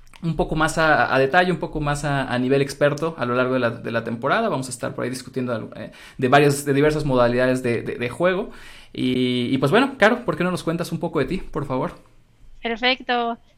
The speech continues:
Speaker 2: Sí, pues hola, hola a todos, yo soy Caro. Eh, yo voy a estar esta temporada platicando con ustedes y compartiéndoles igual mi filosofía de juego. Yo me inicié en el mundo del fantasy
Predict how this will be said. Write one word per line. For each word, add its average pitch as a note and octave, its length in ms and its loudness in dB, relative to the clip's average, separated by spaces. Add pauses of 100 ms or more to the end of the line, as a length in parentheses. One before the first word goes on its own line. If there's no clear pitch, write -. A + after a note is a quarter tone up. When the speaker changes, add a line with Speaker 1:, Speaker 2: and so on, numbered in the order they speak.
Speaker 2:
Sí, D#4+ 300 2
pues D4+ 320 6
hola, D4 180 8 (220)
hola C4 160 2
a A#3+ 40 2
todos, C#4 340 0
yo B3 100 -2
soy A3 160 -8
Caro. E4 400 4 (480)
Eh, A#3 280 2
yo B3+ 100 0
voy C4+ 100 -2
a - 20 0
estar B3 200 -2
esta B3 140 -6
temporada A#3 420 0
platicando A3 460 -6
con A3 140 -10
ustedes C4+ 460 0
y - 60 -18
compartiéndoles A3 580 -10
igual A3+ 320 -6
mi A3 140 -6
filosofía G#3+ 480 -8
de A#3+ 60 -4
juego. C4+ 380 0 (440)
Yo F#4+ 140 6
me B4 100 4
inicié D#4 260 2
en C#4 60 2
el C4+ 100 0
mundo C4 240 -2
del A3+ 140 -4
fantasy A#3+ 720 -4